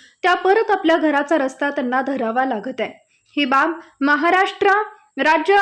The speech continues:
पत्रकार संघाच्या लक्षात येताच तत्काळ आधार कार्ड सेंटरची वाढ करण्याबाबतचे निवेदन देण्यात आले.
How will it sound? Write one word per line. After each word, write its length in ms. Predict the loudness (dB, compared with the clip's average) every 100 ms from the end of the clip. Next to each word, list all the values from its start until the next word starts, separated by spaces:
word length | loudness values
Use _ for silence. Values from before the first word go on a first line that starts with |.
| 0 -4 -6
पत्रकार 480 | -4 0 0 2 0
संघाच्या 480 | 0 0 0 2 2
लक्षात 360 | 0 0 -2 -2
येताच 380 | -2 0 0 0 -2
तत्काळ 460 | -4 -2 0 2 0 -6 _ _ _ _ _ 0
आधार 300 | 2 2 2
कार्ड 300 | 2 4 2
सेंटरची 680 | 2 0 2 0 0 0 -2 -4
वाढ 260 | 0 0 2
करण्याबाबतचे 800 | 0 2 0 0 -2 -4 -2
निवेदन 480 | -4 -2 -2 -2 -2
देण्यात 380 | -2 -2 -4 -6
आले. 180 | -6